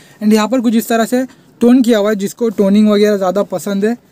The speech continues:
कुछ इस तरह से है। आप इसका view देख लो and back side देख लो। हर एक पैटर्न में आपको एल, एम, एक्सएल sizes मिलेगी, हर पैटर्न में तीन color charts मिलेंगे। कुछ इस तरह से इसके अगर price की अगर बात करेंगे ना गाइस, only four हंड्रेड।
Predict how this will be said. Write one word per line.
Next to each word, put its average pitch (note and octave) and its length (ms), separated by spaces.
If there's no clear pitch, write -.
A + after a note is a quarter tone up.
कुछ F#3 140
इस F3 140
तरह G3 180
से G3 140
है। F#3+ 80
आप F#3+ 160
इसका G3+ 220
view F3+ 220
देख F#3+ 200
लो B3 160
and F#3+ 140
back F#3 220
side G#3 220
देख E3+ 240
लो। G3 220
हर F#3 200
एक G#3 160
पैटर्न G#3 300
में G#3+ 100
आपको G#3 220
एल, G#3+ 240
एम, G#3 300
एक्सएल A3 340
sizes F#3+ 320
मिलेगी, A3 360
हर G3+ 160
पैटर्न G3+ 360
में A3 140
तीन G#3+ 220
color G#3 240
charts G#3+ 300
मिलेंगे। G#3+ 440
कुछ F#3+ 180
इस - 140
तरह G#3 220
से G#3+ 100
इसके A3 200
अगर A3 180
price G3 280
की B3 80
अगर A3+ 140
बात G3 180
करेंगे A3+ 340
ना G#3 80
गाइस, F#3+ 200
only G#3 280
four G3+ 300
हंड्रेड। G3+ 340